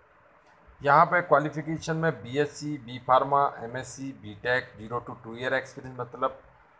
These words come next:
urgent requirement है, बहुत अच्छा fresher के लिए मौका है। यहाँ पे कॉन्टैक्ट नंबर दिया गया है, मेल आईडी दिए, कॉन्टैक्ट नंबर है नाइन सिक्स फ़ोर ज़ीरो डबल फ़ोर ज़ीरो थ्री सिक्स फ़ाइव।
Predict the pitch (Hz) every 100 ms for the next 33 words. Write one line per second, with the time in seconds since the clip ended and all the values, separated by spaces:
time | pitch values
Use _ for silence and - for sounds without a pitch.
0 | - 143 139 151 143 117 113 113 113 113
1 | 151 151 110 135 131 - 143 - 120 113
2 | 120 107 113 117 95 - 95 - - _
3 | _ _ _ _ _ _ - 143 160 180
4 | 160 151 165 147 160 160 156 151 156 160
5 | 156 120 117 117 110 101 104 139 143 -
6 | 143 156 156 156 131 120 143 - 151 143
7 | - 123 127 127 139 143 117 123 127 -
8 | 127 107 120 127 - 127 131 - 120 -
9 | 120